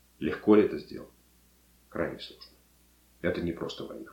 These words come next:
Это война цивилизаций. Столкновение архаической цивилизации Путина,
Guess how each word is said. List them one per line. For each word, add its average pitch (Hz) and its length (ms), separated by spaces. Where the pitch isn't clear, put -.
Это - 180
война 82 520
цивилизаций. - 840
Столкновение 82 920
архаической - 760
цивилизации 78 680
Путина, 104 520